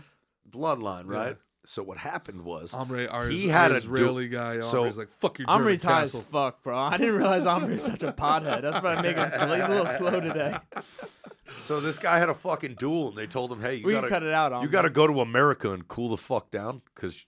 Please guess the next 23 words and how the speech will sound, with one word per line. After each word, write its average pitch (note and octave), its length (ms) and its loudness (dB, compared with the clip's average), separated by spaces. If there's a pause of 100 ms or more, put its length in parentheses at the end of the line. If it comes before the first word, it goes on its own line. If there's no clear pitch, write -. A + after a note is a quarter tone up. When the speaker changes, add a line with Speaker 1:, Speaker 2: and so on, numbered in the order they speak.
Speaker 1:
sh-, - 320 -16
even A#2 240 -8
though B2 80 0
Speaker 2:
So C3+ 60 4
Speaker 1:
you're C3+ 100 2
Speaker 2:
he D3 60 4
has, C#3 140 2
like, D3 120 0
an C#3 80 -4
Eric C3+ 260 -2
the C3+ 100 -2
Red C#3+ 240 0
story, G2 400 -12
huh? A#2 80 -16
Speaker 1:
So C3 120 -4
they B2+ 160 0
told B2+ 260 0
him, A#2+ 80 -12
"Get C3 180 -2
the D3 80 -2
fuck C#3 280 2
outta B2 220 2
here, A#2 280 -2